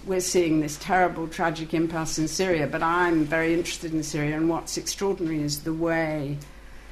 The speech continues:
those people who were in the protest movement have now become civil society groups, trying to negotiate local ceasefires, doing all sorts of incredibly brave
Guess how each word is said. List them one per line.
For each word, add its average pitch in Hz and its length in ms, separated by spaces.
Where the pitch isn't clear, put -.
those 180 260
people 180 320
who 175 100
were 165 100
in 156 120
the 156 60
protest 165 560
movement 143 480
have 156 200
now 160 320
become 147 500
civil 147 280
society 151 640
groups, 175 600
trying 147 360
to 156 140
negotiate 143 600
local - 260
ceasefires, 156 960
doing 175 300
all 156 100
sorts - 380
of 151 120
incredibly 147 580
brave 143 600